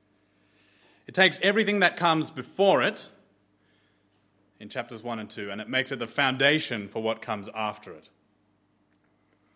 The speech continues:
Its position in the middle of the book makes it important, but its content makes it yet more important. It shows us clearly what makes our faith unique.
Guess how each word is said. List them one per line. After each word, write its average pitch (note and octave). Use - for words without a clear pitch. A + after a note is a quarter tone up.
Its B2+
position A3+
in G#3
the F#3
middle E3+
of C#3+
the C#3
book B2+
makes C3
it B2+
important, A#2
but C#3
its C3
content F#3
makes A2+
it A#2
yet A#2
more C#3
important. G#2
It A#2+
shows F#3+
us D#3+
clearly E3+
what C3+
makes C#3
our A#2+
faith A#2
unique. G#2+